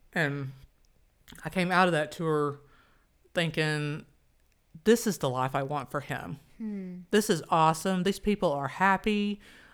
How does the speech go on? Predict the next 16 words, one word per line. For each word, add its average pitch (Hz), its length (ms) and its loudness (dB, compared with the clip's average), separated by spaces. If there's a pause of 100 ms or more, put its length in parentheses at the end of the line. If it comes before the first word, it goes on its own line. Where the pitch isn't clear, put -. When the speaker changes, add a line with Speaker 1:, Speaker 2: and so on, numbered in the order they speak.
Speaker 1:
They 170 140 0
live 165 240 0
productive 139 600 0
lives. 190 600 4
They 135 160 -4
do 196 280 4
things. 190 720 2
They 151 140 0
have 143 280 0
friends. 208 720 0
They're, 156 460 4
you 196 140 2
know, 165 260 4 (500)
they're 185 160 8
busy. 190 880 2
Um, 151 560 2